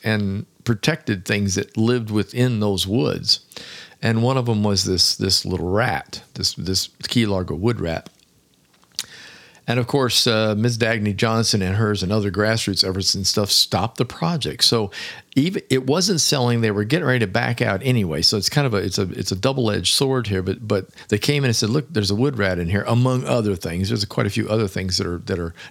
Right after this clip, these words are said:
nearly extinct in that area, and off they went.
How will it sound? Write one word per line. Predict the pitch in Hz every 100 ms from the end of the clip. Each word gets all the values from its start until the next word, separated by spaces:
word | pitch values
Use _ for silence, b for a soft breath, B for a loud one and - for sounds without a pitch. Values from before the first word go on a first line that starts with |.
| 110
nearly | 117 107 90
extinct | - - 131 123
in | 92
that | 87 69
area, | 82 80 85 87 B B B -
and | 104 104 104
off | 98 92 -
they | 101
went. | 107 104 - -